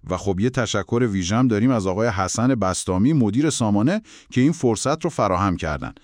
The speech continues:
امروز می‌خوایم یکم عمیق‌تر بشیم توی منابعی که در اختیارمون قرار گرفته، دربارهٔ یه مادهٔ خیلی جالب، پروتئین آب پنیر. ببینیم این ماده چطور می‌تونه به شما که صابون گیاهی و محصولات بهداشتی تولید می‌کنید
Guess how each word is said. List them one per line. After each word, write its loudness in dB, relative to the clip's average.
امروز 2
می‌خوایم 0
یکم -2
عمیق‌تر 2
بشیم 0
توی -2
منابعی 2
که -4
در 0
اختیارمون 0
قرار 0
گرفته، -2
دربارهٔ 0
یه -2
مادهٔ 2
خیلی -2
جالب، 2
پروتئین 2
آب 0
پنیر. -2
ببینیم 2
این 0
ماده 0
چطور 0
می‌تونه 2
به -2
شما -2
که -4
صابون 0
گیاهی 0
و 0
محصولات -2
بهداشتی -2
تولید 0
می‌کنید 0